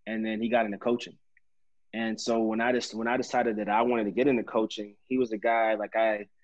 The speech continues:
had kinda reached out to and said, "Hey, how do you like it? You know, what's it like?" And then that kinda grew into, "Well, shoot,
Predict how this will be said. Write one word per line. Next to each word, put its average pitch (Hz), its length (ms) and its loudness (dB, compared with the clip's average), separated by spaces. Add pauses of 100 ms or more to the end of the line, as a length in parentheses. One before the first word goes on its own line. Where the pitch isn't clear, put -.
(240)
had 107 180 -8
kinda 113 200 -2
reached 113 320 0
out 117 200 2
to 107 160 -4
and 104 100 -8
said, 107 140 -4
"Hey, 110 160 0
how 107 160 0
do 110 60 2
you 104 100 0
like 107 320 0
it? 107 160 0
You 90 60 -8
know, 98 80 -10
what's 101 280 -8
it 85 80 -12
like?" 107 420 -4
And 104 140 -20
then 101 280 -18 (400)
that 139 220 2
kinda 113 220 0
grew 117 320 2
into, 117 420 0
"Well, 104 220 -2
shoot, - 400 0